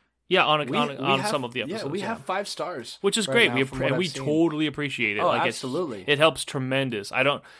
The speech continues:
Speaker 1: it, it, it helps with the algorithms. It helps get us,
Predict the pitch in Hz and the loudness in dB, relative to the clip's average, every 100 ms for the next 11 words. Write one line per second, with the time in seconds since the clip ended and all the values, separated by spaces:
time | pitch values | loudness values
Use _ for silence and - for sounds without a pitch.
0 | - - 156 - 156 - 147 165 160 135 | -20 -2 -2 -2 -12 -10 -2 -2 -2 0
1 | 117 135 147 143 143 127 127 131 135 - | 2 2 2 -2 -4 -6 -4 -4 -4 -6
2 | 131 127 120 | -4 -4 -6